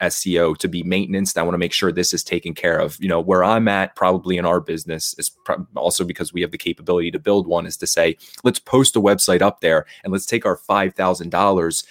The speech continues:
nurturing a group of people that we can get to go there our own way." That to me would be money well spent and money I would expect to come back to me tenfold.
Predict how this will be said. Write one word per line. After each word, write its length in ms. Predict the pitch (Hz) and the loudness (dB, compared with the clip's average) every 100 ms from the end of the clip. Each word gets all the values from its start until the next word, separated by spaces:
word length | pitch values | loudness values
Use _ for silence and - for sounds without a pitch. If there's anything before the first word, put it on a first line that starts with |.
| - - | -14 -4
nurturing 520 | 95 117 - 117 113 | 0 0 0 -2 -2
a 40 | |
group 240 | 95 107 92 | -2 -2 -4
of 160 | 87 | -8
people 340 | - 110 95 87 | -6 -4 -2 -2
that 180 | 90 | -2
we 100 | 98 | -4
can 220 | 95 92 78 | -6 -8 -2
get 280 | 95 101 - | 0 0 -4
to 100 | 78 | -4
go 280 | 90 104 95 | 2 2 2
there 300 | 80 78 73 | 0 0 2
our 200 | 82 85 | 2 2
own 280 | 101 104 95 | 2 2 0
way." 340 | 80 69 - _ _ _ | 0 -2 -6 _ _ _
That 240 | - 101 98 | -2 -2 -2
to 80 | 104 | -2
me 200 | 95 92 | -2 -2
would 180 | 85 80 | -2 -4
be 140 | 90 | -2
money 240 | 87 90 | -2 -2
well 180 | 85 82 | -2 -2
spent 460 | 82 - 85 82 - | -2 -4 -4 -4 -6
and 100 | 82 | -4
money 240 | 87 85 | -2 -2
I 60 | 80 | -4
would 100 | 78 | -6
expect 380 | - - 76 - | -8 -4 -6 -6
to 80 | |
come 160 | - 78 | -8 -4
back 180 | 78 78 | -4 -6
to 60 | 73 | -10
me 80 | 73 | -10
tenfold. 540 | 78 76 - - | -8 -8 -10 -14